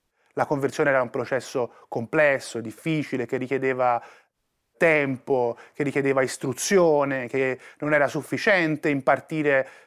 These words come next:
eh, sulla fronte di uomini ignari dell'acqua santa, ma che occorreva, eh, un vero e proprio programma, un vero e proprio percorso di catechesi, e questo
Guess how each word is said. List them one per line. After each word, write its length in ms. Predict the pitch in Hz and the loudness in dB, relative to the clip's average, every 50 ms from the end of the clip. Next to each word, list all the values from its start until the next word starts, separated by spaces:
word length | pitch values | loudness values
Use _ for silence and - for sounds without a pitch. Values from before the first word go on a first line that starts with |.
| _ _ | _ _
eh, 360 | 160 139 135 127 123 123 123 | -4 -2 0 0 0 0 -2
sulla 240 | 131 - - 139 135 | -2 -4 -2 -2 -2
fronte 840 | - - 160 147 143 135 135 131 - 143 131 131 123 120 - _ _ _ _ _ _ _ _ _ _ _ _ _ _ _ | 0 2 2 2 2 2 -2 -2 0 0 0 2 0 -2 -6 _ _ _ _ _ _ _ _ _ _ _ _ _ _ _
di 100 | - 147 | -4 0
uomini 460 | 147 143 147 143 143 147 139 143 139 | 2 4 4 4 4 2 0 -2 -2
ignari 760 | 135 131 139 151 151 143 139 135 135 135 135 139 127 127 127 - - - - _ | -2 -2 -2 0 2 2 4 4 4 2 2 0 -2 -4 -6 -10 -18 -20 -16 _
dell'acqua 380 | 113 135 147 139 - - 156 | -2 0 0 2 2 2 0
santa, 400 | 143 - 180 156 160 156 160 160 | 2 2 2 2 2 2 2 0
ma 80 | 143 143 | 0 0
che 100 | - - | -2 -2
occorreva, 640 | 127 - - 147 139 139 135 127 131 127 123 123 - - - - _ | -4 -2 0 0 2 2 0 2 2 2 2 0 -2 -6 -16 -20 _
eh, 200 | - 139 135 135 - | -2 0 0 0 0
un 140 | 147 143 139 | 0 -2 2
vero 180 | 143 143 135 | 2 2 2
e 60 | 131 127 | 2 0
proprio 320 | - 147 131 - 147 127 | 0 0 0 0 0 -2
programma, 800 | - 143 127 131 151 151 143 135 131 135 135 135 127 127 123 127 | 0 -2 0 2 2 4 4 2 0 -2 -2 0 0 0 0 0
un 120 | - 135 131 | -2 -4 -2
vero 180 | 131 139 135 | 0 0 0
e 20 | 131 | 0
proprio 260 | 139 131 - 139 123 | -2 -2 0 -2 -2
percorso 720 | - - 143 123 - - - 196 175 160 143 - - - | 0 0 -2 -2 -2 -2 2 2 4 4 4 2 0 -4
di 100 | 139 135 120 | -6 -4 -2
catechesi, 600 | - 135 - - 139 135 147 135 123 120 120 160 | -4 -2 -2 -2 -2 0 0 0 0 0 -2 -4
e 60 | 170 | -2
questo 500 | 170 185 175 175 175 - 190 170 147 - | 0 0 0 0 0 0 2 2 2 0